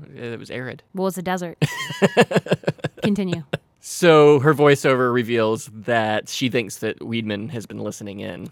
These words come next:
Speaker 1: Like,
Speaker 2: Uh-huh.
Speaker 1: she, he has bugged her room.
Speaker 2: And she thoroughly checks her room.
Speaker 1: Right.
Speaker 2: I mean, she should know where to look for those things. She is a P I's daughter.
Speaker 1: Mm-hmm. And then she starts thinking, "Is there anything that I have that I shouldn't have?"
Speaker 2: Mm.
Speaker 1: And then she finds this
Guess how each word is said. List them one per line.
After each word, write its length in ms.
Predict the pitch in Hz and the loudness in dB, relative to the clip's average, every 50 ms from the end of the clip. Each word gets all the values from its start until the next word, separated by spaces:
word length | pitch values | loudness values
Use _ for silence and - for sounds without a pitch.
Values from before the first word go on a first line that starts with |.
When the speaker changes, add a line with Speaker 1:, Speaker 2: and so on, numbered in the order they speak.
| - - | -14 -12
Speaker 1:
Like, 160 | 107 104 - | -10 -10 -10
Speaker 2:
Uh-huh. 140 | - 156 156 | -10 -14 -14
Speaker 1:
she, 340 | 156 - - 110 113 110 - - | -14 -14 -14 -14 -16 -16 -18 -14
he 160 | 107 117 110 | -12 -10 -8
has 180 | 110 104 - - | -8 -8 -10 -12
bugged 400 | - - - 110 107 113 110 - | -12 -8 -8 -6 -6 -8 -10 -10
her 160 | - 110 110 | -10 -10 -10
room. 400 | 104 110 107 107 107 104 - - _ _ - | -8 -10 -8 -8 -10 -10 -12 -14 _ _ -10
Speaker 2:
And 100 | 170 175 | -8 -6
she 540 | - - - 247 254 262 254 247 226 196 - _ | -6 -6 -6 -6 -6 -6 -4 -4 -4 -6 -6 _
thoroughly 680 | _ - 208 202 185 175 160 156 147 147 143 139 147 - _ _ | _ -2 0 0 0 0 -2 -4 -6 -6 -8 -10 -12 -14 _ _
checks 300 | - - 131 - - - | -12 -12 -12 -12 -12 -14
her 80 | 170 165 | -14 -12
room. 160 | 175 175 160 | -10 -8 -6
Speaker 1:
Right. 240 | 110 104 98 - - _ _ - | -4 -4 -4 -6 -8 _ _ -6
Speaker 2:
I 40 | - | -4
mean, 140 | 269 277 269 | -2 -2 -2
she 120 | - 311 - | -2 -4 -4
should 160 | - 330 269 | -4 -4 -2
know 140 | 285 277 311 | 0 0 0
where 120 | 320 320 | 0 -2
to 80 | 302 269 | -2 -2
look 220 | 240 269 - - | -2 -4 -6 -6
for 120 | - 226 190 | -4 -6 -4
those 220 | 175 165 160 - | -4 -4 -6 -8
things. 320 | - 185 170 160 165 - - | -10 -12 -10 -12 -12 -12 -12
She 180 | - 190 185 | -10 -10 -8
is 120 | 190 190 196 | -8 -8 -10
a 60 | 190 | -12
P 180 | - - 196 190 | -12 -12 -12 -10
I's 180 | 190 190 185 | -10 -10 -10
daughter. 280 | - - 175 196 214 123 | -10 -12 -10 -8 -6 -6
Speaker 1:
Mm-hmm. 160 | 117 156 170 196 - _ - | -6 -6 -8 -8 -10 _ -4
And 140 | 147 143 147 | -2 0 2
then 80 | 143 131 | 2 0
she 120 | 120 123 | -2 -6
starts 280 | 110 - 123 117 110 - | -4 -2 -2 -2 -2 -4
thinking, 360 | 123 120 - 120 113 113 110 _ _ | -6 -6 -6 -6 -8 -8 -10 _ _
"Is 100 | - 117 | -12 -10
there 80 | - - - | -8 -4 -2
anything 280 | 196 226 214 214 190 | -2 0 0 0 0
that 100 | 165 165 | 2 2
I 60 | 160 | 0
have 400 | 139 127 151 143 120 113 113 110 | 0 0 0 0 0 -2 -2 -4
that 140 | 107 110 104 | -6 -6 -6
I 80 | 113 113 | -6 -6
shouldn't 400 | - - - 151 - 107 107 - | -8 -6 -6 -4 -4 -6 -8 -12
have?" 360 | - - - - - - - 170 | -10 -10 -10 -10 -10 -12 -14 -12
Speaker 2:
Mm. 260 | 175 180 175 170 160 | -10 -10 -10 -10 -10
Speaker 1:
And 160 | 113 110 107 | -10 -8 -8
then 100 | 107 - | -8 -10
she 140 | - - 110 | -10 -10 -12
finds 320 | - - 107 107 104 - | -10 -10 -10 -10 -10 -12
this 300 | - 104 98 110 - - | -12 -14 -14 -14 -14 -18